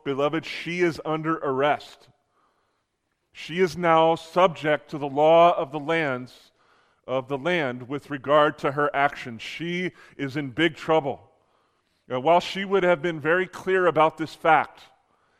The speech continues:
she probably was confused and she probably was enormously ashamed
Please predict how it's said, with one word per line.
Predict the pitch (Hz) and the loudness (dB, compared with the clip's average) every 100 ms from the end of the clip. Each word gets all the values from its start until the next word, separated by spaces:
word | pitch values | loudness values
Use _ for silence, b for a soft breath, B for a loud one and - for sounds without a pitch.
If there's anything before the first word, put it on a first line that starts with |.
| _ _ _ | _ _ _
she | - 143 | -12 -12
probably | - 175 196 202 180 127 135 | -8 4 6 6 2 -2 -8
was | 131 139 - | -4 -6 -6
confused | 143 123 - 160 185 - | -16 -14 -12 -8 -8 -10
and | 143 | -14
she | - | -10
probably | 147 - 180 185 175 139 143 | -12 0 4 4 2 -4 -6
was | 143 131 | -6 -6
enormously | 147 147 165 202 208 208 - 180 180 | -8 -4 0 0 0 -4 -8 -8 -6
ashamed | 165 - - 175 165 123 120 | -6 -10 -4 0 0 -4 -12